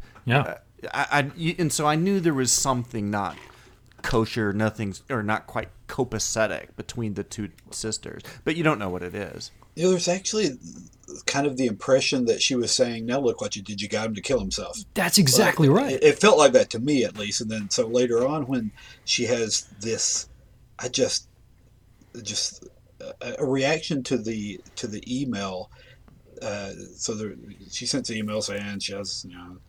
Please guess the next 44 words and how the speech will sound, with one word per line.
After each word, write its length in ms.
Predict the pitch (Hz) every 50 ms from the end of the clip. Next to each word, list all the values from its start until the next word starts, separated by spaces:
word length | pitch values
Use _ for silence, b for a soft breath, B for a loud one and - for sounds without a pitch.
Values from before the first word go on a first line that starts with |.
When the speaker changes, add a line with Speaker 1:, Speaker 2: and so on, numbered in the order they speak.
| b b b b b -
Speaker 3:
"You're 120 | 101 98
a 40 | 92
terrible 340 | - 113 104 101 95 98 95
human 220 | 92 98 95 92
being," 420 | 87 95 95 95 95 92 92 92
sis, 340 | 92 - - 95 92 - -
and 140 | 95 92 92
all 140 | 92 92 95
that 160 | - - -
stuff. 260 | - - - - - B B B B B B -
And, 240 | 127 127 120 131 120 - - -
and 140 | 139 131
the 60 | 131 127
sister 320 | - - 170 - - 165
just 280 | 131 135 143 - - 104
buys 380 | 92 - - 131 196 190 - 90
it. 220 | - - - -
Like, 480 | - 104 104 101 101 - - - - - - -
it, 180 | 110 104 101 - _ -
and, 380 | 104 104 101 95 95 95 95 95 95
you 100 | 101 95
know, 100 | 95 95
when, 260 | 98 98 98 95 92 92 - - - - - - - - - _ - - - - - - - -
when, 200 | - 101 98 98
uh, 140 | 95 95 95
Cecilia 360 | - - - - 131 113 107
goes 220 | 104 113 113 104 -
to 140 | - 127
her 120 | 110 107 104
and 180 | 101 98 92 B B B B B B
says, 300 | - - - 110 104 -
"No, 120 | 123 110 104
I 60 | 101
didn't 180 | 104 110 110 113
really 160 | 110 101 95
send 320 | - - 127 113 113 110
it," 200 | 113 113 110 -
she 120 | - - 95
doesn't 300 | 107 104 98 104 95 -
believe 340 | 101 98 98 113 135 151
her. 180 | - - 160 160
And 100 | 147 131
it's 140 | 113 - -
like, 200 | - - -